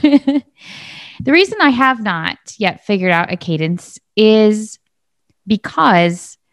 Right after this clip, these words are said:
when it comes to dealing with topics of the Word of God, I take it very seriously. Now, I've said this before, and I'll s-, continue to say this and reiterate this, that I don't consider myself a Bible teacher.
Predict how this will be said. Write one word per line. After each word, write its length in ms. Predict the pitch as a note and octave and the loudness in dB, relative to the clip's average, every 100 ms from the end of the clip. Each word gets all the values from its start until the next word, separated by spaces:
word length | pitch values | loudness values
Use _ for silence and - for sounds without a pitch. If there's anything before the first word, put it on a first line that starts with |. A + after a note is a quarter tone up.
| _ A3+ | _ -10
when 80 | |
it 60 | - | -8
comes 520 | - D#4 F4+ F4+ - | -2 0 0 -4 -4
to 120 | C4 | -2
dealing 420 | G3+ G#3 G3+ G3 F3+ | 0 2 4 4 2
with 260 | F3 F3 - | 0 -2 -8
topics 600 | - - G#3 G3+ G#3 - - | -12 -2 0 0 -4 -6 -6
of 380 | F#3 F3 E3 F3 | 0 0 -2 -4
the 100 | F3 | -2
Word 160 | F3 | 0
of 140 | F3 - | -2 -4
God, 360 | D3 F#2 C#3 - _ _ _ _ _ _ _ _ _ | -6 -6 -12 -18 _ _ _ _ _ _ _ _ _
I 100 | A3 | -8
take 240 | G#3+ A#3+ A#3+ | -4 -6 -6
it 120 | A#3 | -4
very 260 | G3 F3+ F#3 | -2 -2 -4
seriously. 840 | - D#3 E3 - - - - _ _ | -6 -8 -8 -10 -16 -16 -18 _ _
Now, 160 | A3 A3 | 0 0
I've 100 | A3 | 0
said 200 | A#3+ A3 | -2 -4
this 100 | B3 | -4
before, 420 | C#4+ - G#3+ A3+ | -6 -2 2 2
and 140 | A#3+ E3 | 2 0
I'll 60 | |
s-, 160 | E3+ - | -4 -4
continue 480 | - G3+ A3 G#3+ G3+ | 0 4 4 6 4
to 60 | |
say 180 | F#3+ F#3+ | 2 2
this 220 | G3 G3 | 2 2
and 120 | G3 E3+ | 2 2
reiterate 520 | E3+ F3 F3 F3+ - | 4 4 2 0 -2
this, 440 | G3+ C#4 - - _ _ _ _ - | -2 -2 -6 -20 _ _ _ _ -10
that 120 | - | -4
I 120 | G#3 A3 | -2 -2
don't 320 | A#3 A#3+ - _ _ | -2 -2 -6 _ _
consider 480 | - G3 - G3+ G3+ | -4 -4 -4 -4 0
myself 360 | A3 A3 A3+ - | 0 -2 -4 -4
a 40 | |
Bible 340 | F3+ D#3 D#3+ F3+ | -4 -4 -4 -8
teacher. 600 | - - E3+ - E4+ - | -10 -8 -6 -2 -4 -6